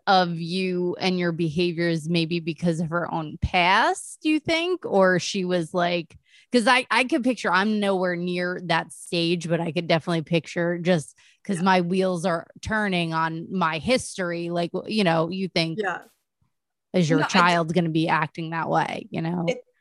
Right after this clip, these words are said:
Speaker 2: it's really funny 'cause I do think she projects a lot. Um, but she also, even as a kid, she was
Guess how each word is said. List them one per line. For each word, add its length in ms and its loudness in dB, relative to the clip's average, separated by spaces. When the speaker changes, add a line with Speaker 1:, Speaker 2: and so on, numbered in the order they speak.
Speaker 2:
it's 160 -4
really 320 -6
funny 400 -10
'cause 160 -10
I 80 -4
do 200 -8
think 300 -4
she 220 -10
projects 600 -6
a 60 -6
lot. 680 -8
Um, 440 0
but 160 4
she 200 -6
also, 520 -4
even 260 -2
as 140 -4
a 60 -8
kid, 360 -6
she 160 -10
was 340 -10